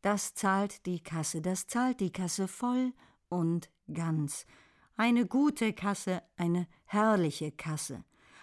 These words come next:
Ach, aber dieser Rhododendron, sagen Sie mal ehrlich, ist das nicht einfach herrlich? Herrlich.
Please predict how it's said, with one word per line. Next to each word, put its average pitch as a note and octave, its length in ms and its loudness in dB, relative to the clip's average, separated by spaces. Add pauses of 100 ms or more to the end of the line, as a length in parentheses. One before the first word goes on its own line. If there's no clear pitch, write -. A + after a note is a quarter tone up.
(120)
Ach, C#4 500 6
aber G3+ 220 4
dieser A3 280 2
Rhododendron, B3 920 4
sagen G#3+ 280 4
Sie A3 100 2
mal G#3 320 4
ehrlich, F3 480 0
ist - 220 -6
das A3+ 280 0
nicht A#3 240 0
einfach G#3 400 0
herrlich? F#3+ 520 0 (540)
Herrlich. D#3+ 720 -4